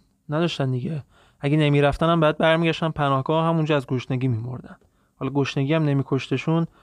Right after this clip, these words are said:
بالاخره سرما از پا درشون می‌آورد. پارادا چیکار می‌کنه؟ با چوب دستیش روی یخ فرو رفتگیایی واسه جای پا و گیر دادن دستشون درست می‌کنه.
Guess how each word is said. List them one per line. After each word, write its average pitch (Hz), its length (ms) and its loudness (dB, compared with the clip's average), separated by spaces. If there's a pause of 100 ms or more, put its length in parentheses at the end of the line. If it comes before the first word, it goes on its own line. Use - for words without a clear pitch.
(180)
بالاخره 139 360 0
سرما 143 440 0
از 147 120 0
پا 151 120 0
درشون 131 340 0
می‌آورد. 120 480 -10 (1500)
پارادا 165 360 2
چیکار 196 280 0
می‌کنه؟ 170 340 2
با 156 120 2
چوب 156 300 -4
دستیش 180 600 0
روی 180 400 2
یخ 175 240 2
فرو 147 380 0
رفتگیایی 147 500 2
واسه 160 240 0
جای 151 300 2
پا 160 360 0
و 131 160 2
گیر 131 240 0
دادن 143 300 0
دستشون 160 560 0
درست 131 340 2
می‌کنه. 131 320 -8